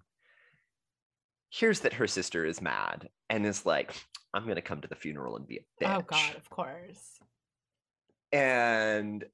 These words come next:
Speaker 1: like, so that, that's really where things, and this is, this is kind of, like, the main story I'm gonna tell about Ishtar. So she's like,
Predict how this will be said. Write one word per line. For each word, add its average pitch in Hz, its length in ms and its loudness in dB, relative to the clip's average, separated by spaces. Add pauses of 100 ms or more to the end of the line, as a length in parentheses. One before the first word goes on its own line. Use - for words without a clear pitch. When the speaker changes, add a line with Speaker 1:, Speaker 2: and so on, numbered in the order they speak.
(160)
Speaker 1:
like, 127 220 4
so 123 300 0 (140)
that, 113 220 2 (120)
that's 135 280 4
really 135 340 -2
where 107 180 2
things, 85 760 -6 (240)
and 127 200 4
this 165 200 4
is, 135 160 -2
this 131 180 0
is 131 100 -2
kind 107 280 -2
of, 98 100 -2
like, 95 220 2
the 98 60 -2
main 85 280 -4
story 80 380 0
I'm 78 120 -2
gonna 78 200 -2
tell 123 180 2
about 73 260 2
Ishtar. - 540 -4
So 90 460 -4 (1040)
she's 185 200 -2
like, 185 220 2